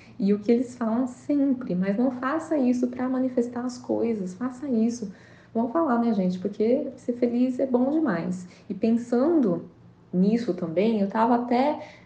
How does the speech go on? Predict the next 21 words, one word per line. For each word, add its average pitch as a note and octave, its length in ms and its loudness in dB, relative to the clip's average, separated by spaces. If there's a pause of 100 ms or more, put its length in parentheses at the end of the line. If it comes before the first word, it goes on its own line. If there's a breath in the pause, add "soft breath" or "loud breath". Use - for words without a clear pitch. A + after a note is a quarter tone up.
pensando B3 440 6
um B3+ 40 4
dia B3 160 6
desses, F3+ 480 2
né, G#3+ 180 0
que A3+ 120 -4
às F3+ 160 0
vezes, G#3+ 720 4 (100)
é, F3 360 0
eu E3+ 120 2
vejo F#3+ 400 4
que - 120 -10
tem F#3 200 0
algum F3+ 400 2
áudio E3+ 280 -2
muito B3 260 2
inspirador F#3 500 0
aqui E3+ 180 -2
no E3 100 -6
canal G3 580 -2 (380 loud breath)
e G3+ 180 0